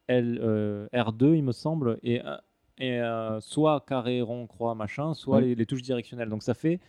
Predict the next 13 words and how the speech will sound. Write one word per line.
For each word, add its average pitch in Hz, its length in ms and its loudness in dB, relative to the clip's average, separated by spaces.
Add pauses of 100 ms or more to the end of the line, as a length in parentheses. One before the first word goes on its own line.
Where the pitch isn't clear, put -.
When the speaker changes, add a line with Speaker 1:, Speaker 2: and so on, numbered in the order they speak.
(360)
Speaker 1:
euh, 113 80 6
huit, 131 440 2 (480)
Speaker 2:
Il 120 80 4
y - 20 8
a, 123 60 8
Speaker 1:
euh, 120 40 6
Speaker 2:
voilà. 117 280 8
Speaker 1:
techniques 151 380 0
différentes. 127 480 0
Speaker 2:
Tout 127 60 2
à 117 40 0
fait. 104 140 -10 (320)
Speaker 1:
Euh, 113 480 4